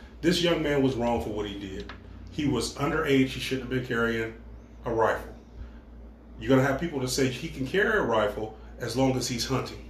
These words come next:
Okay, what was he hunting? Now, let's say he could carry a rifle, he's seventeen, right? What about the handgun? The handgun was illegal.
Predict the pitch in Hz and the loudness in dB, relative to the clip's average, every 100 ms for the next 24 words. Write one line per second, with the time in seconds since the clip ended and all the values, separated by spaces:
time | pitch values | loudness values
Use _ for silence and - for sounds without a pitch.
0 | - - - 135 131 143 123 120 135 - | -8 -4 2 4 4 2 0 0 0 0
1 | - - - - - - - - - - | -6 -14 -18 -20 -18 -18 -18 -18 -18 -18
2 | - - - 135 139 - 131 160 - 170 | -18 -18 -2 2 4 4 4 4 4 2
3 | 185 160 180 165 151 151 135 131 135 131 | 2 0 4 6 6 4 2 2 0 2
4 | 135 127 123 127 101 104 123 139 - - | 2 2 2 -2 -4 -4 -2 -2 -4 -14
5 | - - - - - - - 160 165 160 | -18 -20 -18 -18 -18 -18 -2 2 4 4
6 | 151 135 170 139 110 107 - - - - | 4 0 0 0 -2 -6 -12 -16 -16 -8
7 | 123 175 165 139 127 120 120 139 131 | 0 2 4 4 4 2 0 0 0